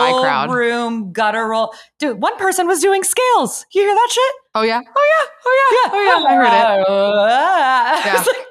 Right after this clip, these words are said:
Speaker 1: "Oh, trauma to get out the body, huh?"
Speaker 2: Oh, yeah, yeah, yeah. And we said it to Jesse, too, after. And he was like, "Yeah, not a shy crowd." I was like, "Not a shy crowd?"
Speaker 1: You could tell when people are, like,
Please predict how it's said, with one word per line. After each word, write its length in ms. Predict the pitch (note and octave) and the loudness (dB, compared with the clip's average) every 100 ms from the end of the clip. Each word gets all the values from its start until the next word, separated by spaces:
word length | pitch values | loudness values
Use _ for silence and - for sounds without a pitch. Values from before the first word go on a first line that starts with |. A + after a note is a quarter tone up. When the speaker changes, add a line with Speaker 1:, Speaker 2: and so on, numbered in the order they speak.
| _ _ _ _ - | _ _ _ _ -6
Speaker 1:
"Oh, 480 | A#3 B4+ B4+ G#3+ F#3+ - | -2 0 -2 -4 -8 -8
trauma 320 | B3+ D4 G#4 | -4 -2 0
to 80 | D4+ | 0
get 120 | C4 | 0
out 120 | A#3+ | 0
the 60 | A#3+ | -2
body, 340 | B3+ D#4 G4+ | -2 -2 0
huh?" 320 | A#3+ A#3 C#4+ F#4 - _ _ _ _ _ - | -2 -2 -4 -6 -16 _ _ _ _ _ -8
Speaker 2:
Oh, 60 | F#3 | -4
yeah, 240 | F3+ E3 | -2 -2
yeah, 40 | D#3+ | -2
yeah. 240 | D#3 E3 | -4 -6
And 120 | - A3 | -4 -2
we 80 | |
said 140 | A#3 C4 | 0 -2
it 80 | - | -2
to 80 | |
Jesse, 240 | F#3+ F#3+ F3 | -4 -6 -6
too, 120 | F3+ | -4
after. 280 | E3 E3 E3+ | -4 -6 -8
And 80 | F3 | -6
he 80 | |
was 120 | G3 F#3+ | -6 -6
like, 140 | F#3 | -4
"Yeah, 60 | A3 | -4
not 180 | G3+ | -4
a 60 | G#3 | -4
shy 160 | A3 G#3 | -6 -6
crowd." 240 | G#3+ A3 | -4 -4
I 40 | F3 | -6
was 100 | E3+ | -10
like, 100 | D#3+ | -10
"Not 200 | D#3 D#3 | -10 -8
a 20 | |
shy 160 | E3 | -10
crowd?" 320 | E3 F#3 C#3+ C3+ _ _ - | -8 -8 -8 -16 _ _ -20
Speaker 1:
You 160 | - - | -16 -10
could 140 | F#3+ | -8
tell 320 | E3+ F#3 G#3 | -4 -2 -2
when 140 | F3+ F3 | -4 -6
people 260 | F#3 F3+ | -6 -4
are, 200 | E3 D#3 | -2 -2
like, 280 | D#3+ D#3 - | -2 -4 -8